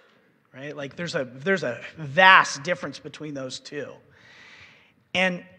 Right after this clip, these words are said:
why? Why, why was all Jerusalem ignorant and so apathetic of the reports of the Messiah? Why is that? Why was Jerusalem not informed about Messiah's birth?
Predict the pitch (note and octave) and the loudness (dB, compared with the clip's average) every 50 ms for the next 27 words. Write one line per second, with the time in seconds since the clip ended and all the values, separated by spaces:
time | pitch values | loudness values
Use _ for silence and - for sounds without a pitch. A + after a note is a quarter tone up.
0 | _ _ _ _ - - C3+ D3 E3+ F#3+ A#3 - - - - - - - - - | _ _ _ _ -20 -16 -6 0 0 2 4 2 2 0 -2 -6 -10 -14 -18 -20
1 | - - C3 D3+ F#3 G3 A3 B3 B3+ B3+ B3+ G#3 - D#3 D#3 F3 G3 G3+ B3+ C#4 | -18 -8 0 6 8 8 8 8 4 2 -2 -4 -10 -6 2 4 6 6 6 4
2 | C#4 C#4 C#4 B3 G#3+ F3+ D#3 G3 F#3 F#3+ G3 G#3+ G#3+ F#3 - F#3 F#3+ G3 G3+ G3 | 2 2 2 2 0 -2 0 4 6 6 8 6 6 2 0 -2 -2 -2 -2 -4
3 | - F#3 F3+ E3+ D#3+ - - E3 E3 E3+ F3 E3 D3+ C3+ B2+ B2+ C3 - - C#3+ | -4 -4 -4 -6 -6 -8 -8 -8 -6 -6 -6 -8 -8 -8 -8 -8 -10 -12 -12 -12
4 | C3+ C3+ - - G3+ F#3+ F#3+ G3 F#3 - E3+ E3+ F3 F3 - - F3 D3 - - | -8 -8 -4 2 2 4 4 2 0 2 4 4 4 4 2 0 -6 -6 -6 -10
5 | - - - E3 D#3+ C#3+ C3+ B2+ - - - - D#3+ D3 D3 D3 D#3 C#3+ C#3+ C3 | -12 -6 -4 -4 -2 -2 -4 -8 -10 -12 -14 -10 -10 -10 -8 -8 -10 -10 -10 -10
6 | B2+ - - - D#3+ D3+ C#3+ C#3+ - - - - - - C3+ B2+ C3 C3 B2 B2 | -14 -14 -10 -6 -4 -4 -4 -4 -6 -12 -12 -14 -14 -14 -14 -14 -12 -10 -10 -10
7 | A#2+ - - C3 A#2 G#2 G#2 - - - - _ _ - D3 E3 A3 C4 A#3 F#3 | -8 -10 -10 -10 -10 -12 -14 -16 -18 -20 -20 _ _ -12 -10 -8 -8 -8 -8 -8
8 | F#3+ F3+ - - - A2 G#2+ - - - _ - - - - - _ _ _ _ | -8 -10 -10 -12 -16 -16 -16 -16 -18 -20 _ -20 -20 -20 -20 -20 _ _ _ _
9 | _ _ _ _ _ _ _ _ _ _ _ _ _ _ _ _ _ _ _ _ | _ _ _ _ _ _ _ _ _ _ _ _ _ _ _ _ _ _ _ _
10 | _ _ _ _ _ _ _ _ _ _ _ _ - - D#3 E3+ F#3+ A#3 A#3+ B3 | _ _ _ _ _ _ _ _ _ _ _ _ -8 2 6 8 10 10 10 8
11 | A3+ - - G#3 G#3+ A3+ G#3+ - - G#3 G3+ G3 F#3 F#3+ G3+ G3 F#3+ - - - | 4 0 0 0 0 0 0 0 -2 -2 2 4 4 4 4 2 -2 -4 -10 -10
12 | - F#3 F#3+ G3+ G3+ G3+ F#3+ F3 D#3+ D#3 D3 D3+ D3 F3+ E3+ - - F3+ D#3 D#3 | -6 0 2 2 4 2 2 0 2 4 4 4 4 0 -6 -6 -2 0 2 2
13 | E3+ E3+ F3+ D3 C3+ C#3 F3+ G3 C4 - - - - - - - - - | 4 2 2 0 -2 0 0 0 0 0 -4 -8 -12 -20 -20 -20 -20 -20